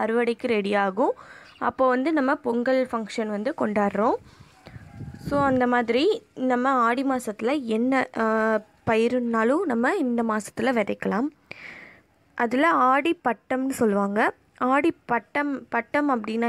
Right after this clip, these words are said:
என்னன்னா காலநிலை. அது ஆடி பட்டம் மட்டும் கிடையாது, மார்கழி, தை. So பட்டம் அப்படிங்கிறது வந்து காலநிலையை தான் குறிக்குது.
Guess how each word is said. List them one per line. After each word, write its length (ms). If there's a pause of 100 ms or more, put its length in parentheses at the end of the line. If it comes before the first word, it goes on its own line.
என்னன்னா 380 (460)
காலநிலை. 680 (720)
அது 200
ஆடி 320
பட்டம் 340
மட்டும் 260
கிடையாது, 640
மார்கழி, 760
தை. 380 (340)
So 200 (100)
பட்டம் 440
அப்படிங்கிறது 580
வந்து 560 (100)
காலநிலையை 560
தான் 180
குறிக்குது. 460